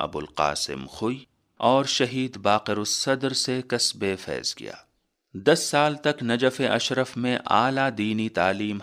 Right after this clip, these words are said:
حاصل کرنے کے بعد انیس سو پینسٹھ میں واپس کراچی آئے اور دینی مدرسہ جامع امامیہ میں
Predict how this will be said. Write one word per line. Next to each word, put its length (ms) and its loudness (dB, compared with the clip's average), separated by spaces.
حاصل 320 -4
کرنے 360 -6
کے 120 -4
بعد 420 -2
انیس 320 -2
سو 160 -2
پینسٹھ 520 -2
میں 160 -4
واپس 440 4
کراچی 500 4
آئے 240 4
اور 220 4
دینی 400 0
مدرسہ 540 0
جامع 380 0
امامیہ 420 0
میں 180 -2